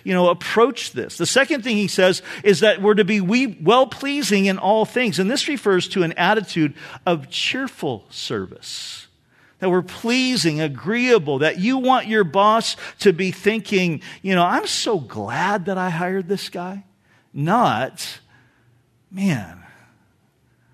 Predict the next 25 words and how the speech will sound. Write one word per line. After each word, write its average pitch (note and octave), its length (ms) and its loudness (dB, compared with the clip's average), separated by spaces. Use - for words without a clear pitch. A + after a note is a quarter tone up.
I A3+ 100 -14
wish C#3 220 -8
I G#2 80 -4
wouldn't G2+ 260 -8
have F#2+ 100 -12
hired F#2+ 260 -8
this G#2 160 -14
guy. A2+ 300 -14
And G2+ 100 -14
now D#3+ 220 -2
he's D#3+ 180 -2
in A#2+ 160 -2
the F#2+ 140 -6
union F3+ 600 -2
and G#2+ 140 -6
I G2 100 -8
can't G#2+ 400 -10
fire F#3 480 -2
him. E3+ 200 -2
It's B2 180 -8
gonna C#3+ 240 -4
be C#3 180 -2
so A#2 300 -4
hard." F#3+ 580 2
And, B2+ 160 -2